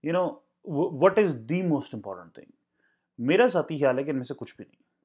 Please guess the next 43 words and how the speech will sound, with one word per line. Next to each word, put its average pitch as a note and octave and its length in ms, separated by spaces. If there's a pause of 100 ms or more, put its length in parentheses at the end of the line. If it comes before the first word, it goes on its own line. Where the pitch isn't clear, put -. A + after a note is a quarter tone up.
(220)
Life C#3+ 220
में F#3+ 80
सबसे F3 280
important C#3 380
चीज़ D#3+ 180
है F#3 60
खुश C3 280
होना। F#2 280 (140)
जो C3 340
भी G#3+ 120
करो G#2+ 240
ना D3 80
आप, - 220 (380)
जैसे C#3+ 280
भी C3 140
करो, - 240 (540)
उस E3+ 140
पे G3+ 120
खुश C3+ 280
रहो, A2 300 (280)
आपके C3 260
पास D3+ 100
ज़हनी B2 300
सुकून - 280
हो। - 140 (1080)
Problem G#3+ 360
ये G#3 200
है A3+ 60
कि A3 440 (140)
हम D3+ 160
लोग F3+ 240
स-, - 340 (320)
तमाम E3+ 300
लोग C3+ 220
जो B2 100
हैं, D3+ 80
we D#3 160
are D#3 140
all D3 200 (140)
chasing C#3 420
our B2 160
own B2+ 200
created A#2+ 460